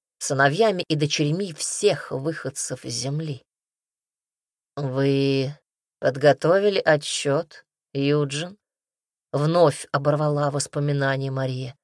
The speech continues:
"Да, конечно". Главврач выложил на столешницу запаянный в пластик микрочип.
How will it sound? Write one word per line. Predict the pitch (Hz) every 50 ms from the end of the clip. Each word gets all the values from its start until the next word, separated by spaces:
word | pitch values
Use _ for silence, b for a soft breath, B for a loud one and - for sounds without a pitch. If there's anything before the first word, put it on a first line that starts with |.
| _ _ _ _ _ _ _ _ _ _ _ _ _ _ -
"Да, | 131 127 135 143 165 180
конечно". | - 226 214 196 175 170 160 - - 185 175 - _ _ _ _ _ _ _ _ _ _ _ -
Главврач | 131 139 156 160 170 - - 175 185 175 165 - - - -
выложил | 147 139 160 170 175 156 139 151 147
на | 143 143
столешницу | - - 151 143 160 175 160 - - 143 131 - -
запаянный | 123 131 139 131 - 160 160 156 143 135 131
в | - -
пластик | - 147 147 139 - - - 127 -
микрочип. | 139 139 127 - 139 135 143 - - - 117 - -